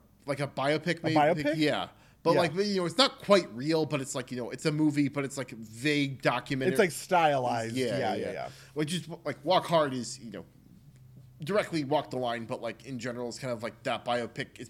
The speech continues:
Speaker 1: parodying that, whereas, like,
Speaker 2: Right.
Speaker 1: whereas, like, Gentle and Soft is kind of, like, a very direct parody of, like, what would be a more earnest documentary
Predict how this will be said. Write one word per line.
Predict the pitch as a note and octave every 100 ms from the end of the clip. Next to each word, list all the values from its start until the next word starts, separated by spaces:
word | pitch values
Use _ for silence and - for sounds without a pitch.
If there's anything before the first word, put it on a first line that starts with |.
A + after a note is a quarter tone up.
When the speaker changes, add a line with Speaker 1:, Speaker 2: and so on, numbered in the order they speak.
| -
Speaker 1:
parodying | C#3 B2+ A#2
that, | A2 A#2+ A2+
whereas, | B2+ B2+ A#2+
like, | A#2+ - - - - - A#2+
Speaker 2:
Right. | B2 A#2 G#2 F#2+
Speaker 1:
whereas, | D3 D3 C3+
like, | C3 G2 - - C3+
Gentle | F3 D#3+ D3
and | B2
Soft | C3+ A#2 A#2
is | A2+
kind | C3 A#2
of, | G#2
like, | G#2 - -
a | A2
very | G#2 A2+ A2
direct | G#2+ G#2+ A2 -
parody | B2+ A#2 A#2
of, | A2
like, | B2 - A2
what | C3+
would | C3
be | C#3 C3+ B2
a |
more | C3 D3+ D3+ D#3+
earnest | E3 C#3+ - - -
documentary | C3 - A#2+ B2+ G#2+ G2 G2